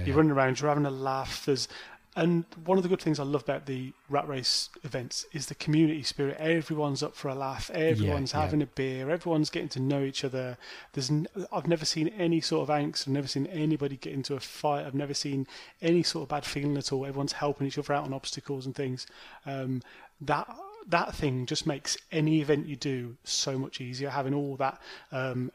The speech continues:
Speaker 1: adrenaline that everyone's, that's pushing around between all the people.
Speaker 2: Yeah, yeah, absolutely. I mean, I, I went and spectated at the last year's Dirty Weekend, and just some of the random conversations we had with random people, it was just such a pleasant place to be.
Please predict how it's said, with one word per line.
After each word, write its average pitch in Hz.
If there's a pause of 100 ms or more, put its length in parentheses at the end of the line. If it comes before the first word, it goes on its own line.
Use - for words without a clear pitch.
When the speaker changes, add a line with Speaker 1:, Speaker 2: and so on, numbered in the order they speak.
Speaker 1:
adrenaline 131
that 127
everyone's, 127 (120)
that's 139
pushing 143
around 131
between 131
all 135
the 127
people. 131 (440)
Speaker 2:
Yeah, 107 (140)
yeah, 92
absolutely. 98 (300)
I 143
mean, 143
I, 147
I 123
went 123
and 107
spectated 107
at 104
the 104
last 104
year's 98
Dirty 101
Weekend, 98 (420)
and 120
just 135
some 160
of 147
the 139
random 123
conversations 104
we 101
had 98
with 98
random 104
people, 92
it 117
was 107
just -
such -
a -
pleasant 104
place 104
to 107
be. 95